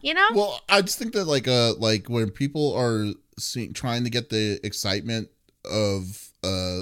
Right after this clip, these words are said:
Speaker 2: when, when you see the big three is saying that when, when, when they announce that the big three are not gonna be a part of, uh, an event like E three, people are freaking out. I'm saying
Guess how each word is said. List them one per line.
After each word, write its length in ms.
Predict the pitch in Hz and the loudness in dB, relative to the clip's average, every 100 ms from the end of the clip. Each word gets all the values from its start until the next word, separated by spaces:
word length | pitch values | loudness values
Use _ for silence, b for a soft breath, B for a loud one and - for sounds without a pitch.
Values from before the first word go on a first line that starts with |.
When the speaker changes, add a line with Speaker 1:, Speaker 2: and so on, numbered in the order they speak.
| - | -8
Speaker 2:
when, 400 | 104 - 120 113 110 | -14 -6 -4 -2 -2
when 220 | 127 117 | -2 -2
you 60 | 123 | -2
see 140 | - | -2
the 100 | 202 | 0
big 200 | 127 123 | 0 0
three 300 | - 113 107 | -2 -2 -2
is 240 | - 110 - | -4 -6 -2
saying 240 | 117 110 | -2 -2
that 160 | 95 101 | -4 -8
when, 380 | 113 113 113 110 - | -8 -4 -4 -4 -8
when, 320 | 123 123 120 113 | -6 -4 -2 -2
when 100 | 131 | 0
they 140 | 131 | 0
announce 300 | 127 156 175 | 0 -2 -4
that 100 | 151 | -4
the 60 | 131 | -4
big 180 | 135 | -4
three 120 | 135 123 | -2 -2
are 60 | |
not 120 | 110 | -2
gonna 100 | 113 | -2
be 60 | 110 | -2
a 60 | 101 | -2
part 240 | 113 110 | -4 -4
of, 180 | 95 101 B B B - | -4 -8 B B B 2
uh, 140 | 113 - | 2 2
an 80 | 117 | 0
event 320 | 104 107 104 | 0 0 -2
like 200 | 95 92 | -4 -6
E 160 | 92 95 | -8 -10
three, 440 | - 107 101 95 B B | -6 -4 -4 -6 B B
people 220 | - 107 | -8 -4
are 80 | 98 | -4
freaking 420 | 92 101 90 78 | -2 -4 -6 -8
out. 220 | 78 67 - b b - | -8 -10 -14 b b 0
I'm 240 | 143 180 | 4 4
saying 520 | 185 139 117 110 95 | 2 2 2 2 0